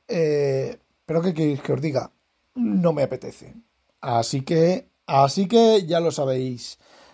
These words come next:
No olvidéis, sospechosos, habitualizaros, que no os la pique un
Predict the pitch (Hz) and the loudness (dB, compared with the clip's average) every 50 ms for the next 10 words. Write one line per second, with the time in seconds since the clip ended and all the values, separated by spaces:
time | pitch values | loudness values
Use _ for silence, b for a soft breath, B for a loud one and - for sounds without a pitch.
0 | b b 170 175 226 247 247 190 190 180 214 233 254 240 233 - - - - - | b b 2 4 6 6 6 6 4 4 4 4 4 4 -2 -4 -10 -12 -10 -6
1 | 190 170 - - - 180 165 151 - 151 139 165 151 151 147 160 147 143 139 131 | -6 -6 -4 -4 -4 -6 -6 -6 -6 -6 -4 -4 -4 -4 -2 -2 -2 -2 -2 0
2 | 165 185 214 226 202 180 - - - - - - - - _ _ _ _ _ _ | 2 2 4 4 2 2 -2 -6 -10 -12 -12 -14 -16 -20 _ _ _ _ _ _
3 | _ _ _ - - 147 135 135 208 233 226 - 180 160 156 147 147 214 185 - | _ _ _ -8 -4 -2 2 2 2 2 2 0 0 2 2 2 2 0 -6 -4
4 | 160 156 151 143 135 131 120 - | -4 -4 -2 -2 -2 -4 -6 -8